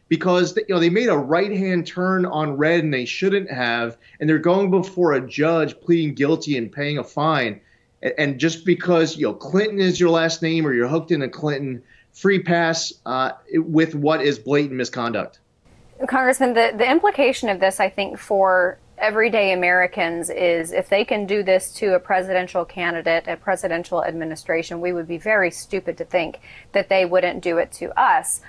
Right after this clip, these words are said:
Speaker 2: Um, but another part of this is that this two-tiered system of justice, because Jake Sullivan appearing before the House Intel Committee, making these comments that, that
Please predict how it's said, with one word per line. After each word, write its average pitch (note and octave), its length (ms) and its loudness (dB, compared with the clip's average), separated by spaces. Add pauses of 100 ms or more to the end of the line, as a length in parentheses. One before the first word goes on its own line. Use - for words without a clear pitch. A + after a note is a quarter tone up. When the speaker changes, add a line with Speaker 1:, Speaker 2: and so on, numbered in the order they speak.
(140)
Speaker 2:
Um, G3+ 360 0
but A#3 100 2
another D4+ 360 2
part A3+ 280 2
of F#3+ 140 -4
this G3+ 240 0
is G3 420 -2
that G3 240 2 (260)
this G3 220 -4
two-tiered C4 640 0
system F#3+ 400 -4
of D#3+ 80 -8
justice, - 480 -4
because F3+ 600 0 (360)
Jake A#3 240 0
Sullivan A3 480 4
appearing A#3+ 580 0
before G#3+ 320 2
the G3 120 0
House G3+ 300 0
Intel F#3 460 0
Committee, F3 360 -4
making G3+ 440 -2
these F#3+ 240 -2
comments F#3 640 0
that, - 380 0
that F3 220 0